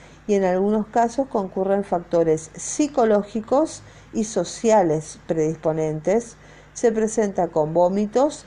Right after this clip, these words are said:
refractarios que por su severidad y persistencia impiden todo tipo de ingesta. Puede evolucionar a uno, a un de trastorno, eh,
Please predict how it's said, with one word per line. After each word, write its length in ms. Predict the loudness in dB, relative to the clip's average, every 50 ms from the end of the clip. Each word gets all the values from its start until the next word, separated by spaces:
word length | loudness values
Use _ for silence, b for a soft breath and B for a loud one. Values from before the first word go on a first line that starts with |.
| -18 -6 -2
refractarios 1080 | -2 -2 -2 -2 -2 -2 -2 0 0 2 2 2 2 2 2 2 2 0 -2 -6 -14 B B B B B B B B -2
que 160 | -2 0 0
por 200 | 0 0 -2 -2
su 180 | -4 -8 -10
severidad 800 | -8 -4 -2 0 0 0 0 0 2 2 4 4 6 4 4 2
y 140 | 0 -4 -8
persistencia 1000 | -4 -2 -2 -4 -4 -6 -12 -16 -6 -2 0 0 0 -2 -4 -2 0 0 0 0 -2 -4
impiden 640 | -8 -8 -6 -4 0 2 2 2 2 0 -2 -4 -8 -14 -20 -4
todo 300 | 0 2 2 2 2 0
tipo 340 | 0 -2 -4 -2 0 0 -2
de 60 | 0
ingesta. 680 | -2 -6 -6 -4 -4 -4 -4 -2 0 2 2 2 2 -2 B B B B B B B B B -2
Puede 460 | 2 4 4 4 4 4 2 2 2
evolucionar 1000 | 2 2 2 2 2 0 -2 -4 -4 -4 -4 -2 0 0 0 2 0 0 -2 -4 -6 -4
a 140 | -2 0 0
uno, 600 | 0 0 -2 -2 -4 -2 -2 -2 -2 -2 -4 -6 -8
a 160 | -6 -4 -2
un 260 | -2 -2 -4 -4 -4
de 100 | -4 -4
trastorno, 680 | -4 -4 -6 -6 -4 -2 -2 -2 0 -2 -4 -4 -4 -6
eh, 380 | -4 -4 -2 -2 -2 -4 -6